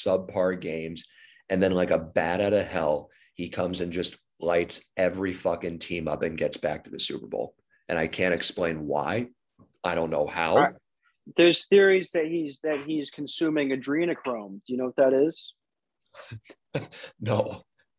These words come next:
Speaker 2: Um, it's the, it's the adrenaline glands of a child that has been, uh, killed alive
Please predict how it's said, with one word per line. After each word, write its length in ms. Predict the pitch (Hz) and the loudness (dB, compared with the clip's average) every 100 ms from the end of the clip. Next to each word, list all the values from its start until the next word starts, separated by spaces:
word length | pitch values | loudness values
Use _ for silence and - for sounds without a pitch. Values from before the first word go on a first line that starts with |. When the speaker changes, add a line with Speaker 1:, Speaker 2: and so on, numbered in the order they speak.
| _ - - _ _ - - _ _ - | _ -20 -20 _ _ -8 -8 _ _ 4
Speaker 2:
Um, 600 | 143 135 131 120 120 110 | 6 6 4 0 -6 -8
it's 300 | - 143 - | -8 -8 -6
the, 520 | - 156 135 131 131 127 | -2 0 2 0 -2 -2
it's 280 | 147 139 - | -4 -4 -4
the 240 | 143 131 131 | -2 0 -2
adrenaline 760 | 131 127 135 151 156 143 135 | -4 -2 0 2 2 2 -2
glands 680 | 123 135 131 127 127 123 - - | -2 -2 0 0 -2 -4 -6 0
of 200 | 131 120 | 0 0
a 100 | 123 | -4
child 680 | - - 139 147 147 131 123 | -4 0 4 6 4 4 0
that 140 | 127 | -4
has 220 | 127 123 | -4 -10
been, 320 | - 123 120 120 | -4 -2 -2 -4
uh, 300 | 107 110 110 - | -6 -6 -8 -6
killed 240 | - 143 143 | 2 4 4
alive 600 | 123 123 127 127 107 | 4 4 6 4 0